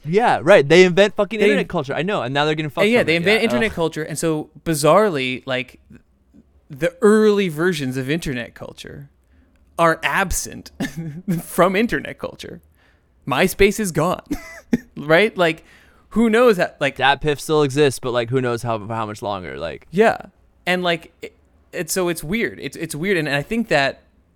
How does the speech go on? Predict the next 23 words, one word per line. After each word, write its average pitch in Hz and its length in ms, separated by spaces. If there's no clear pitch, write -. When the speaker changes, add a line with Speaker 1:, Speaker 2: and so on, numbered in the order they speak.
Speaker 2:
it 160 160
connects, 170 440
I 147 60
think, 131 300
to, 139 100
like, 123 160
this 131 140
broader, 127 920
the 139 80
strangeness 160 800
of 131 100
how 123 600
history 123 480
and 113 80
memory 113 280
work 110 400
in 151 200
internet - 440
culture, - 440
right? 127 360
That 131 160
they're 127 360
increasingly, 131 1040